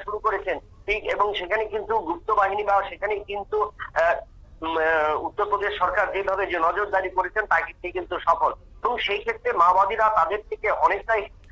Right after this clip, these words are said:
মানে, অত্যাধুনিক বা, আহ, আগ্নেয়াস্ত্র থেকে শুরু করে তাদের অনেক কিছু রয়েছে।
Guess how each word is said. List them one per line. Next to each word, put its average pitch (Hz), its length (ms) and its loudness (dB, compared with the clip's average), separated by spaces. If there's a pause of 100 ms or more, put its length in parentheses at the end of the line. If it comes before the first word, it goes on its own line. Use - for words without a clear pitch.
(180)
মানে, 180 280 2
অত্যাধুনিক 196 680 0
বা, 190 120 6
আহ, 170 340 4
আগ্নেয়াস্ত্র 180 640 2
থেকে 190 260 -8
শুরু - 220 -4
করে 185 240 2
তাদের 185 340 2 (240)
অনেক 233 240 0
কিছু 226 220 -10
রয়েছে। 175 540 -4